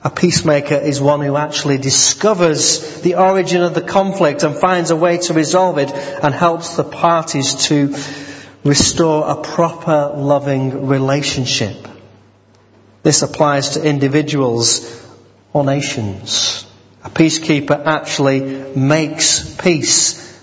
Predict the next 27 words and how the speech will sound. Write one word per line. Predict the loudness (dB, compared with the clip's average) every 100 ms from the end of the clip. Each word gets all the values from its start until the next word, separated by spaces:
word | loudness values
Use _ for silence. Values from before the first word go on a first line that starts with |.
| _ -8
that | 0 0 2
did | 0 2 2
not | 0 -2
previously | -6 -2 0 0 -2 0 0 0 -2
exist. | 0 0 0 -2 -4 -6 -6 -10 -16 -20 _ _ -20 -20 -20 _ _ _
True | 2 2 2
peace | 0 -2 0 0 -2 -4 -16 -20 -20 _
begins | 0 2 0 0 0 0 -2
on | -2 0
the | 0 2
inside, | 0 0 0 0 0 -2 -6 -12 -18 -20 -20 _ _ _ 0
not | 2 2 0
on | -2
the | -2 -2
outside. | -2 -2 -2 -2 -4 -8 -14 -20 -20 -18
Sometimes | -12 0 2 4 2 2
we | 2
want | 0 0
surface | 2 2 2 -2
peace | 0 2 2 0 -4 -8 2
more | 2 4
than | 2
we | 0
want | 0 -2 -4
true | -2 0 0 0
inner | 0 -2
peace. | -2 -4 -4 -4 -4 -2 -4 -8